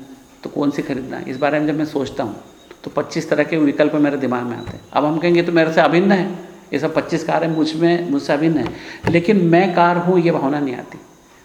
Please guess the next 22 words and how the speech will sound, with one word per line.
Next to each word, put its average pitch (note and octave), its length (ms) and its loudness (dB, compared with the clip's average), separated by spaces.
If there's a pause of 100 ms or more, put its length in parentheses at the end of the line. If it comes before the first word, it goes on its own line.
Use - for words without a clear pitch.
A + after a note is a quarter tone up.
(100)
मुझे D#3+ 340 2
एक F3 140 -4
कार D#3 220 -2
खरीदना C3+ 400 0
है, E3+ 340 -4 (520)
मतलब - 200 -4
कार C#3+ 300 -2
मुझसे C3 280 -6
अलग A#2 240 -4
है। - 100 -12 (220)
इसलिए G3+ 280 -2
कल्पनाएं F3+ 640 4
भी F3 180 4
बाह्य B2 360 0
हैं, G#2+ 220 -8
कल्पना D#3+ 420 2
भी F#3 160 2
संसार A#2+ 460 -4
है, - 120 -16 (1700)
कल्पना C#3 380 0
भी E3 200 0
एक F#3 280 -4